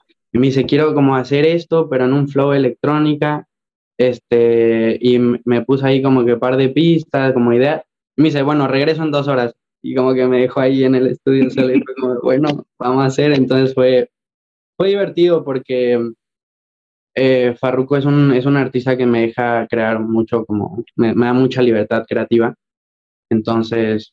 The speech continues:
Speaker 1: nada, yo me dejé llevar, hice la pista, después llegó él, empezó a escribir, ideas e ideas y, y acabó saliendo y nos encantó a los dos y, y bueno, él, él la, la usó como su single y en verdad fue,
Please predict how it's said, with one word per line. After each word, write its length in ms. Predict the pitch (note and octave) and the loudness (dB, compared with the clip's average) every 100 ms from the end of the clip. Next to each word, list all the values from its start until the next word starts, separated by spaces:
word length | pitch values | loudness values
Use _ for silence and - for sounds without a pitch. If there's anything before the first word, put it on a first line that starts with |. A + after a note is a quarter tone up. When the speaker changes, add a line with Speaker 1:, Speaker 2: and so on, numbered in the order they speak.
| - | -4
Speaker 1:
nada, 320 | A2+ C3 C#3+ | -2 0 0
yo 120 | B2 | 0
me 160 | C3 C3 | 2 0
dejé 180 | A#2+ B2+ | 0 0
llevar, 500 | B2 B2 C#3+ D3 C#3+ | 2 2 0 -2 -4
hice 260 | B2 A#2 B2 | -6 -2 -2
la 160 | A2+ | -2
pista, 760 | - C#3 C3+ C3 B2+ B2 A#2+ A2 | 0 2 2 0 -2 0 -2 -4
después 340 | A2+ A2+ B2 A#2+ | -6 -2 0 2
llegó 260 | A#2 A#2+ | 2 2
él, 520 | A#2+ C3 C3 B2+ A#2+ | 2 4 4 4 2
empezó 360 | A2+ A2+ A2 A#2 | 0 -4 -4 -4
a 20 | |
escribir, 800 | A#2 - A#2+ A#2+ C3 B2+ B2 A#2+ - _ _ _ _ _ A#2 | -4 0 2 4 4 4 4 2 -6 _ _ _ _ _ 0
ideas 420 | A#2 A#2+ C3+ C3 B2 | 2 2 2 0 -2
e 80 | |
ideas 480 | A2+ C3 E3 E3 D#3 | 0 0 0 -2 -2
y, 440 | A#2+ A2+ A2 A2 - | 0 0 0 -4 -6
y 80 | A#2 | -4
acabó 380 | A2+ A2 A2 A#2 | -2 0 0 0
saliendo 600 | B2 A#2+ C3+ D#3 D#3+ D3 | 2 2 2 2 2 2
y 180 | A#2 A2+ | 2 2
nos 220 | A2+ A2 | 0 -2
encantó 380 | A2 A2 A2 A#2 | -2 0 0 0
a 40 | |
los 200 | B2 A#2+ | 2 2
dos 260 | A#2 D3 C#3+ | 2 0 0
y, 260 | G#2+ A2 | 0 0
y 40 | A2 | 2
bueno, 280 | A2 A#2+ A#2 | 2 2 2
él, 200 | A#2 A2 | 2 2
él 200 | A2+ A2+ | 2 2
la, 280 | A2+ G#2+ - | 0 -4 -2
la 140 | G#2 | -2
usó 220 | G2+ - | -2 -2
como 220 | A2+ A2+ G#2+ | 0 0 -2
su 160 | - | -6
single 540 | - A2+ A#2 A2+ A2 A2+ _ - | 0 2 4 2 -2 -8 _ 0
y 360 | A#2+ A2+ G#2 | 2 4 2
en 120 | A2+ A2 | 2 2
verdad 220 | A2+ A2+ | 0 0
fue, 280 | A#2+ A#2 | 0 0